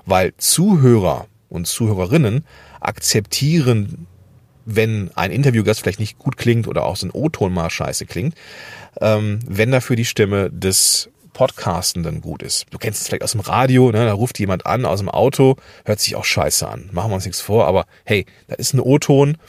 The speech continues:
und damit ist das in Ordnung. Und damit kannst du das eben auch, ähm,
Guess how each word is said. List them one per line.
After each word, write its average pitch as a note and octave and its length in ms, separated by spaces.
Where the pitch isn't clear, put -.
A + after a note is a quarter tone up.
und F2 140
damit F2+ 180
ist - 140
das F2 100
in F2+ 100
Ordnung. E2 480
Und D#2+ 140
damit F#2 220
kannst - 240
du F2 60
das - 140
eben D2 280
auch, - 300
ähm, D2 460